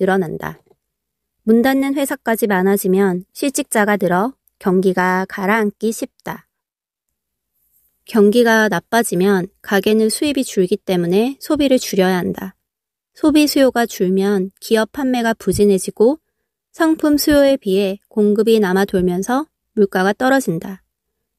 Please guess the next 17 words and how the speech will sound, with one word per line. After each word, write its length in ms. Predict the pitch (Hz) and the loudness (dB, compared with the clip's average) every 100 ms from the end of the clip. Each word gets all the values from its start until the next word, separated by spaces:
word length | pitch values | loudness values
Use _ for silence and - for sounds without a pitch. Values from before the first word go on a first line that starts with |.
| _ | _
경기가 420 | 233 226 233 233 | 0 0 0 0
위축되면서 960 | 214 190 - - 220 208 202 202 196 196 | 0 -2 -6 -4 0 2 2 0 0 2
물가가 400 | 190 - 190 196 | 0 0 -2 -2
떨어질 360 | 254 262 262 196 | 0 0 0 -2
때는 480 | 175 170 214 190 190 _ _ _ _ | -4 0 2 2 -4 _ _ _ _
사람들이 680 | - 302 302 262 233 226 233 | -2 0 2 2 2 0 -2
장차 400 | - 190 190 233 | -4 -4 -2 -2
물가가 640 | 190 190 196 190 185 180 - | 0 -2 -4 -2 -2 -4 -4
더 260 | 214 220 | 0 2
내릴 240 | 208 190 196 | 4 2 2
거라고 600 | 196 180 175 226 277 - _ | 0 -2 0 2 0 -2 _
생각해 800 | - 302 285 277 - 175 185 180 _ _ _ _ | -6 -4 -2 -4 -4 0 0 -2 _ _ _ _
돈을 300 | - 220 233 | 0 2 2
덜 240 | 233 196 185 | 0 0 0
쓰고 460 | - 185 - 277 - _ _ | 0 -2 2 0 0 _ _
저축을 460 | - 202 - 208 202 | -4 -4 -2 2 2
늘린다. 540 | 185 180 190 180 180 | 4 2 0 -2 -8